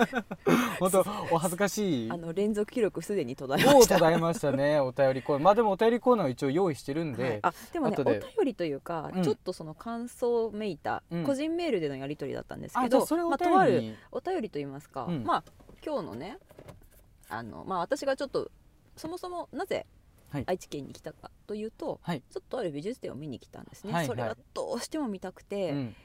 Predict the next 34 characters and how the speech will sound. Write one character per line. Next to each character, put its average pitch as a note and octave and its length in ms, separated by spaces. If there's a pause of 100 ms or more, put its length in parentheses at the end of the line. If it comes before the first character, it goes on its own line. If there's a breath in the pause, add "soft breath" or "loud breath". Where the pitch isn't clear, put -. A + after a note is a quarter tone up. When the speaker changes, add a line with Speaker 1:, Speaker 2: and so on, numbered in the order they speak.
(260 loud breath)
Speaker 1:
そ - 140
れ A#3 100
が A3+ 100
来 G#3 200
週 A3+ 180
で G3 80
終 F3+ 40
わ F#3 100
っ - 40
て G3 120
し F#3+ 120
ま F3+ 160
う F3+ 60
と - 80
い - 60
う - 20
の - 100
で、 - 280
Speaker 2:
う C#3+ 40
ん。 B2+ 160
Speaker 1:
じ - 80
ゃ D#3+ 40
あ - 20
ち - 60
ょ D3+ 40
っ - 40
と - 80
最 D3+ 200
終 G3+ 160
週 D#3+ 220
混 G#3+ 100
む A3+ 120
か D#3 140
ら、 E3+ 200